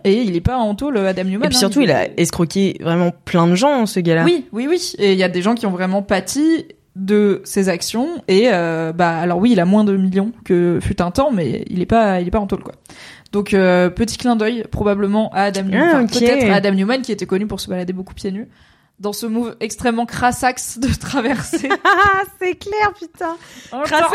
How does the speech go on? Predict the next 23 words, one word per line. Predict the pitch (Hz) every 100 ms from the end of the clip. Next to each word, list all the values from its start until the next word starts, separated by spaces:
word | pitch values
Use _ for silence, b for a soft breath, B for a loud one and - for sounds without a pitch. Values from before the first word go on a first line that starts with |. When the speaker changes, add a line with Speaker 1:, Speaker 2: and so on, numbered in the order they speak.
| 427
Speaker 1:
tarmac. | 269
Speaker 2:
c'est | 381
en | -
même | 240 254
temps | 311 330
tellement | 320 - 311 294 311 311 -
à | 214
l'aise. | 233 262 226 190
Enfin, | 190 175
c'est | - 175 180
l'entitlement, | 185 208 247 247 220 196 208 208 214 226 226
euh, | 180 160
fait | 175 - 202 202
homme. | 185 170 - -
Speaker 1:
Ah | 202
ouais, | 208
la, | 190 185 185
la | 185
richesse | 226 214 247 269 - -
est | 180
vraiment, | 190 202 220
euh, | 196 180
incroyable. | - 208 202 175 156